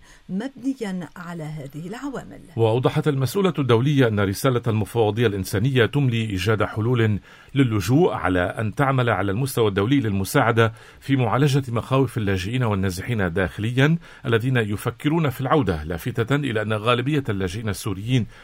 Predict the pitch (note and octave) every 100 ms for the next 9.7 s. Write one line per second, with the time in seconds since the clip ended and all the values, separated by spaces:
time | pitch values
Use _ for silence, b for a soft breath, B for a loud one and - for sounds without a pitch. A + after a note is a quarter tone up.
0 | B A#2+ A#2 G2+ A2 C3 A#2 G2 B B
1 | - C3 A2+ D3+ C#3 B2+ A2 D3 D3 B2
2 | A#2 A2+ C#3 C3+ A2 G#2 - A#2+ C3 G#2+
3 | G#2+ A2+ B2+ A#2 A2 - C#3 B2 F2+ C#2+
4 | b b C3 B2 C3+ F2+ - A#2+ B2 G#2
5 | E2+ G2+ - C#3+ G2+ F2+ B B - G#2+
6 | A2 G2+ A#2 E3 B2 A#2+ G#2+ B2 F#2 G#2
7 | C3 A2+ A2 F#2+ - B2+ G#2 G#2+ B2 B2+
8 | E3 - b b - C3 A#2+ A2+ F#2+ E3
9 | - C#3 C3 C3+ A#2+ A2+ G#2+